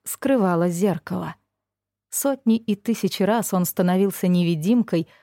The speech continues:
обращаясь к силе карты зеркала. Но всегда он берегся и не пользовался ей слишком долго. Он никогда не хотел заглядывать за завесу,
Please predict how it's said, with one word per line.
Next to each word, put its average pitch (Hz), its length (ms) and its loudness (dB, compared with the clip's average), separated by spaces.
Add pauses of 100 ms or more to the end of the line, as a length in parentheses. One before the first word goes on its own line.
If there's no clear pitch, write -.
(120)
обращаясь 185 840 0
к - 80 -14
силе 175 360 0
карты 180 440 -2
зеркала. 180 600 -4 (400)
Но 208 160 4
всегда 247 380 -2
он 254 180 4
берегся 220 600 -2 (280)
и 208 100 2
не 226 140 6
пользовался 214 640 0
ей 190 420 2
слишком 208 600 0
долго. 170 420 -2 (500)
Он 220 220 2
никогда 240 420 0
не 262 120 2
хотел 226 360 0
заглядывать 190 680 2
за 180 180 2
завесу, 180 680 -2